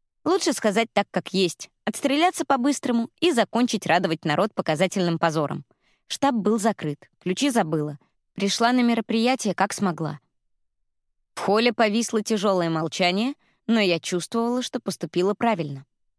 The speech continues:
Боковым зрением заметила, как несколько человек растворились в коридоре, потеряв к происходящей перепалке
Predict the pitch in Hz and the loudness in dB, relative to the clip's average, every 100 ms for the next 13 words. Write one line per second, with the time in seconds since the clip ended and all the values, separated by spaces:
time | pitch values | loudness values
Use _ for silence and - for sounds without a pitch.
0 | _ _ _ - 196 220 214 226 220 269 | _ _ _ 0 2 4 2 2 2 2
1 | 269 202 185 202 220 226 208 202 196 - | 2 2 2 2 0 0 -2 0 -2 0
2 | 202 - 190 - - 196 202 269 - 196 | 0 0 -4 -4 -4 0 0 0 -2 -6
3 | - 196 240 269 254 - 240 220 214 220 | -2 0 0 -2 -4 -6 -4 0 0 0
4 | 214 - _ _ 180 - 175 180 - - | -2 -8 _ _ -4 0 0 0 -4 -4
5 | 156 - 156 151 147 160 190 180 - 285 | -4 -2 -2 -2 -4 -4 -2 -2 -2 -2
6 | 269 233 | -4 -10